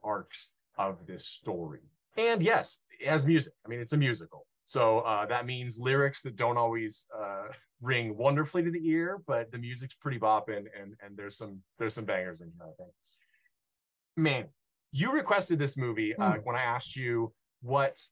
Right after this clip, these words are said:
Speaker 1: uh, a movie was that you had wanted to see, hadn't seen yet. Uh, and so we jumped at this opportunity.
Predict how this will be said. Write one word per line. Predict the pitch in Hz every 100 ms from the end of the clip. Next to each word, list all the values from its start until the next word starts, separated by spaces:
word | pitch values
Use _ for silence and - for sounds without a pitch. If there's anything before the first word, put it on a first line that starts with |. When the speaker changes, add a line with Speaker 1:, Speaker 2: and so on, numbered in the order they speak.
| _ _
Speaker 1:
uh, | 127 117 117
a | 127
movie | 147 147
was | 139 135 127
that | 123
you | 139
had | 117
wanted | 143 147 127
to |
see, | 120 135 120 117 107 _ _ _
hadn't | - - 127 120
seen | - 127 107
yet. | 98 90 85 _ _ _ _
Uh, | 95 90 90
and | 101 101
so | 117
we | 113
jumped | 120 147 143
at |
this | 127 123
opportunity. | 113 120 127 107 107 107